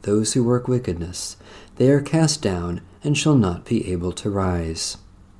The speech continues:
Eternal God, you satisfy our hunger with your abundant feast, and you quench our thirst from your well of life.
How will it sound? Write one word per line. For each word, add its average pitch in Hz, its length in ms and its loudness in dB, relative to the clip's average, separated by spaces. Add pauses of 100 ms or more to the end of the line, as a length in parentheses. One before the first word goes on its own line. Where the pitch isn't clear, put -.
(2500)
Eternal 156 400 6
God, 87 440 -2
you 151 100 6
satisfy 156 640 0
our 147 160 2
hunger 101 380 0
with 101 200 -4
your 117 160 2
abundant 117 480 0
feast, - 520 -2 (420)
and 135 120 2
you 147 120 0
quench 165 340 0
our 165 160 2
thirst 113 480 0
from 120 160 0
your 123 140 4
well 92 360 0
of 98 120 -2
life. 101 500 -2